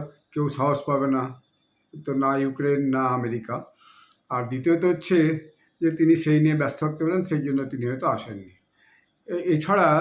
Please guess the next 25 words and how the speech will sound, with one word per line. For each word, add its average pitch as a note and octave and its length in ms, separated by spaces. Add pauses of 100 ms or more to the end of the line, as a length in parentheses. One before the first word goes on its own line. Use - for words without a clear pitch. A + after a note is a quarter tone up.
(460)
যেটা D3+ 260
সবচেয়ে C#3+ 440
এখন F3 180
খবরে E3+ 360
চলছে E3 400
সেটা D3 200
হচ্ছে D#3 180
শি F3 200
জিনপিং D#3+ 460
কেন D3+ 160 (100)
এলেন A2 240
না। G#2+ 60 (400)
তিনি D#3 140
বরাবরই D3+ 460
ব্রিক্স D3 280
মিটিংয়ে D#3 360
আসেন D3 220 (460)
এবং C#3+ 240 (120)
সমস্ত D3 460
মিডিয়ার C#3 480 (420)
যাকে C#3+ 220
বলে C#3 180
সব D3+ 240 (320)
আলোটা C#3 420
তিনি C#3 240